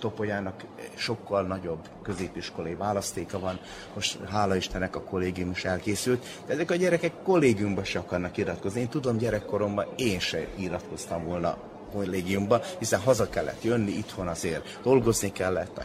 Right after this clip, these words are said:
jószágnak adni, foglalkozni. A, a, most döbbentek rá, olyan helyzet adott, hogy én ott az udvarsöprön minden is, hogy még nem is nagyon látták, hogy ilyenekkel foglalatoskodom.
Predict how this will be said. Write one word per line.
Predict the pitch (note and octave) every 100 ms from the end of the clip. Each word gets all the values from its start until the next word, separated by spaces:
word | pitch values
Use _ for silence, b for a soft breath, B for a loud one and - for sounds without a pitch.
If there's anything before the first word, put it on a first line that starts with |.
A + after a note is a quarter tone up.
| E2
jószágnak | F#2+ - F#2 F2 F#2 -
adni, | F#2 E2+ F2+ - B
foglalkozni. | G2+ F#2+ F#2+ F2+ F#2 E2+ F#2 E2+ B B B
A, | E2
a, | C#2+ F#2 F2 -
most | - G#2 G2+ - F2+ -
döbbentek | G#2+ E2 G2 F#2+ F#2+ -
rá, | G2+ F2
olyan | G2 F2+
helyzet | G#2 E2+ D#2
adott, | F2 F2 E2+
hogy | F2 F2+
én | F#2
ott | F2
az | F#2 F#2+
udvarsöprön | F#2+ E2+ F2+ - G2+ F#2 F2
minden | G2+ G2 F#2
is, | F2+
hogy | F#2
még | G2
nem | G#2+ A#2
is | G#2
nagyon | - F2+ F#2+ F#2+
látták, | F#2+ F#2 - - -
hogy | F2
ilyenekkel | G2 G#2+ G2 F#2 - D#2+ E2
foglalatoskodom. | - A#2+ - D#2 D#2+ - E2+ - F#2+ A2